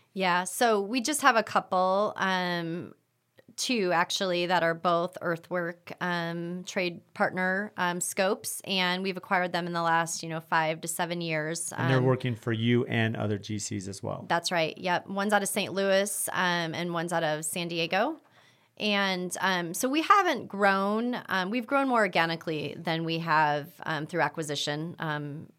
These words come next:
Speaker 1: in our hundred and, what, gosh, fifty-six years now or so. Um, so, you know, we, we brought them on board. We saw a benefit in them coming, um, you know,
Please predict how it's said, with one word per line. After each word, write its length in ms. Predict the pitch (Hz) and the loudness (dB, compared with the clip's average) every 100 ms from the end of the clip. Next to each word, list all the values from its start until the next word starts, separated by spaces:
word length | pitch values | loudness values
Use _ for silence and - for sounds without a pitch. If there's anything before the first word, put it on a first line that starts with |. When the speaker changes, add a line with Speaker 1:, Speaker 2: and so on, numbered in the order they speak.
| _ _ | _ _
Speaker 1:
in 160 | - 165 | -8 -2
our 440 | 151 151 147 147 | 0 2 0 -2
hundred 360 | 147 156 165 160 | -6 -6 -4 -4
and, 260 | 147 147 151 | -6 -8 -10
what, 140 | 147 | -12
gosh, 320 | 147 151 - - | -10 -10 -12 -12
fifty-six 580 | - 165 165 160 165 - | -14 -12 -10 -8 -8 -8
years 240 | 160 160 | -6 -6
now 160 | 165 160 | -6 -6
or 80 | 170 | -6
so. 320 | - 165 180 - - - - - | -4 -4 -4 -10 -20 -20 -20 -8
Um, 480 | - 202 190 180 170 - _ - | 2 6 6 4 0 -12 _ -10
so, 640 | - 277 254 233 220 214 - _ _ _ _ _ _ _ - | 4 8 8 8 6 0 -16 _ _ _ _ _ _ _ -4
you 120 | 247 | 2
know, 140 | 247 | 4
we, 300 | 233 220 254 | 4 2 -2
we 140 | 208 240 | 0 2
brought 260 | 247 240 | 6 8
them 120 | 247 247 | 6 4
on 140 | 208 | 4
board. 320 | 185 190 196 | 4 4 4
We 120 | 202 | 2
saw 240 | 190 208 185 | 2 4 4
a 20 | |
benefit 560 | 180 175 180 185 180 - | 4 0 0 0 0 -2
in 380 | 175 170 170 170 | -4 -2 -4 0
them 300 | 175 170 165 | 0 0 -6
coming, 540 | - 180 175 175 180 - | -4 -2 -2 -2 -6 -6
um, 540 | 170 160 151 151 147 - - | -2 -2 -2 -4 -8 -12 -10
you 100 | 185 | -6
know, 220 | 156 | -4